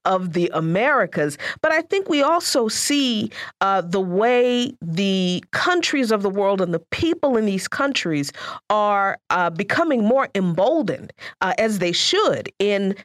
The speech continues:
challenging U S imperialism, because they have been living under a form of warfare, if not, you know, direct boots on the ground military intervention on, and coups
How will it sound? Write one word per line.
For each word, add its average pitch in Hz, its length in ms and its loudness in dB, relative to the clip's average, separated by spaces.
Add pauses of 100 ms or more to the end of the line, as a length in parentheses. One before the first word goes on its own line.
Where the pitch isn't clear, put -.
(120)
challenging 240 800 2
U 214 240 2
S 196 200 0
imperialism, 165 920 2 (320)
because 254 640 0
they 254 200 2
have 294 460 0
been 226 300 4
living 247 400 2 (100)
under 185 560 2 (300)
a 185 100 2
form 262 580 4 (120)
of 170 260 2
warfare, 165 760 2
if 175 200 0
not, 196 360 2
you 196 140 0
know, 160 160 2
direct 175 480 -2
boots 190 320 0
on 175 120 2
the 170 60 2
ground 170 440 0
military 170 480 2
intervention 165 720 0
on, 147 280 -2
and 143 260 -4
coups 226 480 0